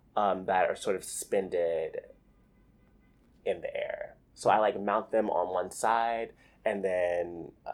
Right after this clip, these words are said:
like, pull, like, really, like, pull the sail to, like, have it stretch across the floor and stretch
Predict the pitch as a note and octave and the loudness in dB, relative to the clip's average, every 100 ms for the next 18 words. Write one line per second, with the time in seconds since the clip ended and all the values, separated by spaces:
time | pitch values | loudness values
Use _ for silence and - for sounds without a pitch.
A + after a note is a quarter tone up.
0 | - F2 - - - - C3 A2+ G2 - | -4 -2 -2 -6 -12 2 4 6 4 2
1 | - G2+ A#2 G2 - - - B2+ A2 A2 | 0 4 6 6 4 -2 6 8 8 6
2 | - F#2 F2+ - F2 - - - - A2 | 6 6 6 2 0 -2 -4 -18 2 4
3 | G2 - - A2 A2+ - F#2+ - - - | 4 0 2 2 2 -2 -4 -4 -10 -2
4 | G2+ F#2 E2+ - G2+ G2+ - | 2 2 0 -2 -2 -2 -8